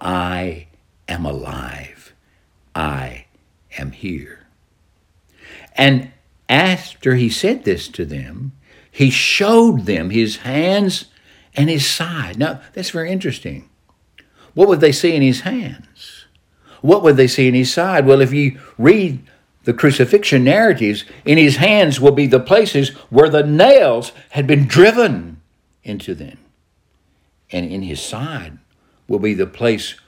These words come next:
where the sword had pierced him. Now, though he is there in the physical body,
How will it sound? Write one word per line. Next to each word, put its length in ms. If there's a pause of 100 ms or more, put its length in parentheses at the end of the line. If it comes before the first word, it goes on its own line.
(200)
where 160
the 160
sword 720 (420)
had 240
pierced 460
him. 340 (1120)
Now, 140
though 240
he 200
is 240
there 460 (300)
in 400 (160)
the 100
physical 540
body, 760